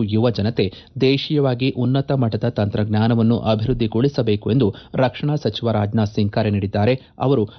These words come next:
ಕಾನ್ಪುರ್ ಐ ಐ ಟಿ ಸಂಸ್ಥೆಯ ಅರವತ್ತೈದನೇ ಪ್ರತಿಷ್ಠಾನ ದಿನದ ಸಮಾರಂಭದಲ್ಲಿ ಪಾಲ್ಗೊಂಡು ಮಾತನಾಡಿದರು. ವಿವಿಧ ಕ್ಷೇತ್ರಗಳಲ್ಲಿ ತ್ವರಿತ ಅಭಿವೃದ್ಧಿ ಸಾಧಿಸಲು ತಂತ್ರಜ್ಞಾನ ಮುಖ್ಯ ಚಾಲಕ ಶಕ್ತಿಯಾಗಿದೆ ಎಂದು ಹೇಳಿದ ಅವರು, ಭಾರತ ತಂತ್ರಜ್ಞಾನದ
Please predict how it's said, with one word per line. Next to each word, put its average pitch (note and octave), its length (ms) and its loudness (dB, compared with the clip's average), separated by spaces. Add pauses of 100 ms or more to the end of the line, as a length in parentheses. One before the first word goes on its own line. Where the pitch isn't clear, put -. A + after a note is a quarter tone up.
ಕಾನ್ಪುರ್ C#3 520 0
ಐ A2+ 120 0
ಐ A2+ 100 2
ಟಿ B2+ 140 -2
ಸಂಸ್ಥೆಯ A2+ 460 0
ಅರವತ್ತೈದನೇ A2+ 600 0
ಪ್ರತಿಷ್ಠಾನ A#2 560 -2
ದಿನದ G#2 260 2
ಸಮಾರಂಭದಲ್ಲಿ G#2+ 640 0
ಪಾಲ್ಗೊಂಡು G#2 480 0 (160)
ಮಾತನಾಡಿದರು. A2 680 2 (360)
ವಿವಿಧ A2 240 2
ಕ್ಷೇತ್ರಗಳಲ್ಲಿ G#2+ 580 0 (220)
ತ್ವರಿತ C3+ 420 2
ಅಭಿವೃದ್ಧಿ A2 400 0
ಸಾಧಿಸಲು G#2 540 0 (100)
ತಂತ್ರಜ್ಞಾನ G2+ 540 0 (340)
ಮುಖ್ಯ C3 340 0
ಚಾಲಕ A#2 440 0
ಶಕ್ತಿಯಾಗಿದೆ A2 680 0
ಎಂದು G#2+ 200 0
ಹೇಳಿದ G2+ 360 0
ಅವರು, C3+ 240 4 (300)
ಭಾರತ A2+ 420 0 (140)
ತಂತ್ರಜ್ಞಾನದ A#2 720 0